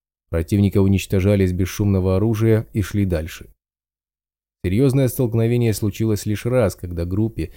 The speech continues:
которую вел Медведь, пришлось ненадолго выйти из развалин на улицу, чтобы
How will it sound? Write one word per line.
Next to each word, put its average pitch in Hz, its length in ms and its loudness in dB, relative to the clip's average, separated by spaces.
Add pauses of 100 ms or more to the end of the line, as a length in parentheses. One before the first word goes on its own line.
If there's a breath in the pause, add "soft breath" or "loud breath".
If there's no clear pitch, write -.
(140 soft breath)
которую 90 340 0
вел 90 160 2
Медведь, 95 520 0 (300 soft breath)
пришлось 123 460 0
ненадолго 131 560 0
выйти 123 360 -2
из 117 100 0
развалин 113 540 0
на 123 100 2
улицу, 98 460 -2
чтобы 82 440 -6